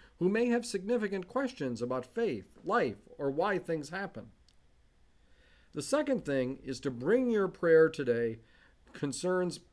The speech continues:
uh, bringing into your prayer today, rather, concerns people who do missionary work in difficult,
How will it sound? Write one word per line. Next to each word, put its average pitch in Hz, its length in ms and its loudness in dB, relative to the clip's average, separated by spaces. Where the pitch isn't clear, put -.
uh, 147 60 -6
bringing 151 440 2
into 180 300 -2
your 117 140 0
prayer 117 280 0
today, 113 280 -2
rather, 120 380 2
concerns 180 600 -2
people 147 480 -4
who 147 160 0
do 139 160 -2
missionary 151 680 0
work 120 340 2
in 113 220 -2
difficult, 175 640 2